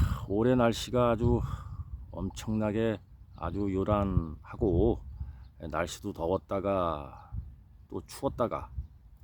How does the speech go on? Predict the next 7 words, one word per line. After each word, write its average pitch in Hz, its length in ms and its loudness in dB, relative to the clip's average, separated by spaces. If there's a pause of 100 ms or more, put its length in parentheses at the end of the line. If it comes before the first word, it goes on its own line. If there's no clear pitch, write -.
(520)
예, 69 400 -6 (340)
또 95 420 0 (120)
서리도 127 380 0
내리고 123 420 4 (640)
뒤늦게 95 580 -4 (540)
아주 80 240 -10
그냥 82 380 -6